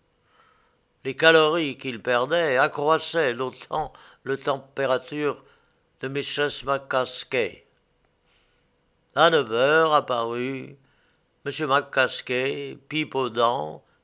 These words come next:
et veston sur le bras. Il s'excusa en traversant le groupe des pensionnaires,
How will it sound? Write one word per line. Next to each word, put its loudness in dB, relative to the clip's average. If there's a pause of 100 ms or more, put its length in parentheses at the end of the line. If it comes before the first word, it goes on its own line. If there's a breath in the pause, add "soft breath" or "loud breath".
et -4
veston -2
sur -6
le 0
bras. 0 (1000 soft breath)
Il -10
s'excusa 0
en -4
traversant 0
le -2
groupe -8
des -4
pensionnaires, -2